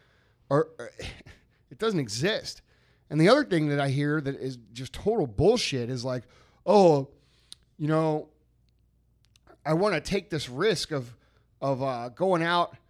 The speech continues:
and starting my own career and starting my own and taking things in charge and blah, blah, blah."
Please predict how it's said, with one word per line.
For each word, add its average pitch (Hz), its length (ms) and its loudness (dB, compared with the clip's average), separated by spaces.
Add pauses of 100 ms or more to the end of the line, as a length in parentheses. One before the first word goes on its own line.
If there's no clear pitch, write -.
(400)
and 143 360 -4
starting 165 400 -4
my 156 140 -2
own 175 220 0
career 160 520 0
and 127 80 -12
starting 165 300 -6
my 147 140 -6
own 165 180 -6
and 143 80 -10
taking 185 300 -8
things 170 260 -6
in 143 80 -8
charge 160 480 -2
and 131 100 -10
blah, 160 180 -2
blah, 151 200 -4
blah." 156 380 -4